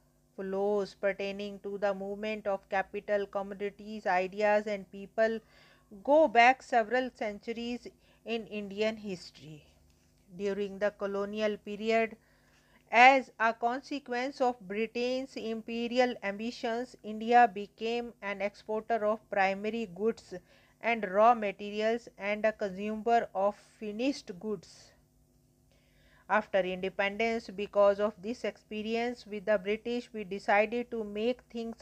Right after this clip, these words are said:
ourselves rather than relying on others. We also decided not to allow others to export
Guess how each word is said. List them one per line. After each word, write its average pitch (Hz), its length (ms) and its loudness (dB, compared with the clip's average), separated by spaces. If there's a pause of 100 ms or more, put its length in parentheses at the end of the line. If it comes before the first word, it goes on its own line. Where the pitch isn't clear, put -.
ourselves 185 800 -2 (460)
rather 202 320 4
than 214 400 0 (420)
relying 208 680 4
on 196 320 -4
others. 180 600 -4 (800)
We 285 100 6
also 285 340 8
decided 285 600 2
not 233 360 0
to 269 120 2
allow 226 440 6
others 226 480 2
to 247 140 -2
export 226 800 0